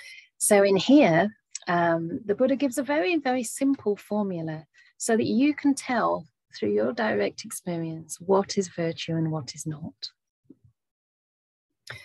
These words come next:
So he says, "Such bodily conduct or verbal conduct or mental conduct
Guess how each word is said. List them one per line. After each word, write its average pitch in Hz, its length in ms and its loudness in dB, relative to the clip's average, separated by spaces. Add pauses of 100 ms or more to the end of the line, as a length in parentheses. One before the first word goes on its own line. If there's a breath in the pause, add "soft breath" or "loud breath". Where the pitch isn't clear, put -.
(140 loud breath)
So 185 160 4
he 170 120 2
says, 156 280 2
"Such - 380 2
bodily 254 380 4
conduct - 880 2 (420)
or 170 440 6
verbal 185 440 4
conduct 160 760 -4 (160)
or 190 440 2 (160)
mental 202 460 0
conduct 170 640 -2